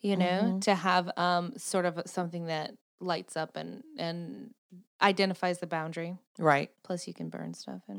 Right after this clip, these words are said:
Speaker 1: it.
Speaker 2: Right. I'm getting to that.
Speaker 1: Sweet. So I want a ring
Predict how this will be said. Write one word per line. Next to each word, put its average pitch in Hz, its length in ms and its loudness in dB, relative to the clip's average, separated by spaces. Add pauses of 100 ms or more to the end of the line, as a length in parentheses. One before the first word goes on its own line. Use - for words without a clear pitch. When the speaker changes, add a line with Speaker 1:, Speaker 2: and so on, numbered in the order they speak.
Speaker 1:
it. 208 80 -18
Speaker 2:
Right. 156 360 -2 (320)
I'm 147 120 -2
getting 135 300 -4
to 127 80 -8
that. 127 200 -10 (440)
Speaker 1:
Sweet. - 300 -6
So 254 100 10
I 262 80 12
want 403 160 12
a 214 80 10
ring 190 680 6